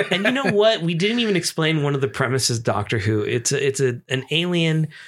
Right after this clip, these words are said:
who's, like, nine hundred years old. We talked about how he cheats death by regenerating into different actors. But the premise is that he picks up Earthlings into his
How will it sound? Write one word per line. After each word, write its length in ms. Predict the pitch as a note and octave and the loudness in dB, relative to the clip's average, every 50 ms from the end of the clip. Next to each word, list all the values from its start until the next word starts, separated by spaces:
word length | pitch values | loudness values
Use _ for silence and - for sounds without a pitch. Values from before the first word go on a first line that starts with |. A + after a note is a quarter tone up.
| - _ _ | -20 _ _
who's, 340 | - - C3+ C3 B2+ A#2+ A#2+ | -6 -2 -2 0 0 0 0
like, 160 | B2 A2+ A2 | 0 0 2
nine 380 | A2 A#2 A#2+ A#2 B2 D3 F3 F3 | 2 2 2 2 0 0 0 0
hundred 280 | F#3 F3+ E3+ F3 E3+ | 0 0 0 0 0
years 240 | D#3 D#3 D#3+ D3+ B2 | 2 2 0 2 2
old. 360 | A#2 G#2+ G#2 G2 G2+ A2 A2 | 0 0 2 0 0 -2 -2
We 100 | A2+ G#2+ | -4 -4
talked 380 | G2+ - - - C#3+ C#3+ - - | -4 -2 0 -2 -2 -2 -4 -4
about 260 | C3+ C#3 C3+ C3+ C3 | -2 0 0 2 0
how 180 | A#2+ C3+ C3 B2 | 0 0 0 0
he 120 | B2 A#2+ | -2 -2
cheats 400 | A2+ - - D#3 D3+ D3 - - | -2 -2 0 0 0 -2 -2 -4
death 360 | - - A2+ G#2+ G#2+ A2 - | -2 0 0 0 0 -2 -4
by 120 | - G#2+ G#2 | -4 -2 -2
regenerating 720 | G#2 G#2+ A#2 A#2+ A2+ B2+ A#2 A2+ A#2+ A#2 A2 A2+ A#2 A#2+ | 0 0 -2 -2 0 0 0 2 2 0 0 0 0 0
into 120 | A2+ A2 A2 | 0 0 0
different 340 | G#2 B2+ A#2 - A#2 A#2+ - | -2 -2 -2 -2 -4 -4 -2
actors. 540 | A2 G#2 G2 G2+ - - G#2 G2+ G#2 G#2 - - - - - - - - - _ - | -4 -4 -4 -6 -6 -4 -2 -2 0 -2 -4 -8 -10 -10 -8 -10 -10 -12 -12 _ -4
But 260 | B2 A#2 C3+ C#3 C3+ | 0 2 2 2 0
the 80 | C#3+ | -2
premise 460 | C#3 - - D#3 D#3 E3+ F#3 F3+ D#3+ D#3+ | -4 -2 -2 0 0 0 0 -2 0 0
is 240 | D3 D3 C3+ - | 0 0 0 0
that 180 | C3 C3 B2+ C3 | 0 0 0 0
he 260 | B2 - C#3 C3+ C3 | -2 -4 -4 -4 -4
picks 380 | A#2+ - - D#3 D#3+ D#3+ - - | -4 -2 -2 -4 -2 -2 -2 0
up 220 | D3+ C#3+ C#3 - _ - | 0 -2 -2 -4 _ 0
Earthlings 720 | C3+ C3 C3 - - A#2 G#2+ G#2 G#2 A2+ C3 C3 - - - - - - - _ _ _ _ | 0 0 0 -2 -2 -2 0 0 0 0 0 -2 -4 -10 -14 -18 -20 -20 -20 _ _ _ _
into 400 | C#3+ C#3 D3+ D3 - D#3 D3 C#3 | 0 0 0 0 0 0 0 0
his 440 | C3 C#3 C3+ C3 C3 B2+ B2 - | 0 2 2 2 2 0 -4 -8